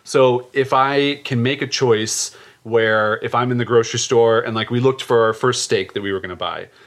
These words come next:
and there were, I think, only two options, and it was, like, the main grocery store thing where you can't find any info, and then this other one that was a New Zealand farm. You see pictures of the farm, you see the farmers, you see their story,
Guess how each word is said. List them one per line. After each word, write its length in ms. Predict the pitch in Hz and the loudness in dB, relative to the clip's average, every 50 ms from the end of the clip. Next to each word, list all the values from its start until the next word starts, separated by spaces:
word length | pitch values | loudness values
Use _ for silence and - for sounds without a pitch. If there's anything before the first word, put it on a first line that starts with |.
| - _ - | -20 _ -6
and 220 | 120 120 120 117 | -4 -4 -2 2
there 100 | 117 117 | 2 4
were, 200 | 120 120 120 110 | 4 4 4 2
I 60 | 113 | 2
think, 140 | 117 190 208 | -2 2 2
only 200 | 160 117 101 98 | 2 0 0 -2
two 340 | - - - 143 123 110 95 | -2 -2 0 0 2 2 2
options, 600 | 101 117 120 - - 101 87 82 95 113 - - - - - _ - | 0 0 -2 -4 -6 -6 -6 -8 -10 -12 -12 -12 -14 -18 -20 _ -10
and 100 | 110 104 | -8 -6
it 40 | 104 | -6
was, 120 | 101 101 | -4 -4
like, 140 | 104 101 - | -4 -6 -4
the 40 | 107 | -4
main 220 | 110 117 127 131 | -2 -2 -2 0
grocery 300 | 120 123 117 113 - 120 | 2 2 2 2 0 -4
store 440 | 117 - - 117 117 113 113 113 113 | -2 2 4 6 6 6 6 4 2
thing 300 | 113 - 135 123 123 120 | 0 0 0 0 2 0
where 100 | 113 104 | 0 -2
you 80 | 95 95 | -4 -6
can't 220 | - 120 110 98 | -8 -8 -8 -6
find 160 | - 98 95 - | -6 -8 -8 -8
any 220 | 110 117 123 113 | -6 -4 -4 -4
info, 560 | 104 101 98 - 110 98 98 104 107 113 - - | -4 -6 -6 -4 -2 -2 0 0 -2 -4 -6 -6
and 120 | - 120 117 | -6 -2 0
then 80 | 123 | 0
this 140 | 127 123 - | 0 0 2
other 180 | 254 277 - 151 | 0 2 2 2
one 140 | 120 110 104 | 0 0 -2
that 100 | 104 101 | -2 -4
was 120 | 101 101 | -4 -4
a 60 | 104 | -4
New 180 | 104 104 104 101 | -4 -4 -6 -6
Zealand 480 | 98 107 110 120 147 170 196 208 190 | -4 -4 -2 0 0 0 0 -2 -4
farm. 560 | - - 143 131 127 127 131 131 131 135 131 - - - - _ _ - | -4 0 0 2 2 2 2 2 0 -2 -4 -10 -18 -20 -20 _ _ -8
You 120 | 123 113 | -6 -4
see 220 | - - 143 156 | -2 -2 -2 -2
pictures 260 | 151 170 151 - 160 151 | -2 -2 -4 -2 -4 0
of 60 | 147 | 0
the 100 | 151 147 | 0 0
farm, 300 | - 139 127 123 120 117 | 2 0 0 0 0 -2
you 60 | 107 | -2
see 140 | - - 135 | -2 -2 -2
the 120 | 143 151 | -2 0
farmers, 420 | 147 139 127 127 127 123 120 117 104 | -2 -2 -2 0 0 -2 -2 -2 -4
you 60 | 95 | -6
see 160 | - 123 123 | -4 -2 -2
their 120 | 135 143 | -2 -2
story, 520 | 135 - - 123 113 113 110 107 110 110 | -2 -2 2 2 4 4 4 2 -2 -4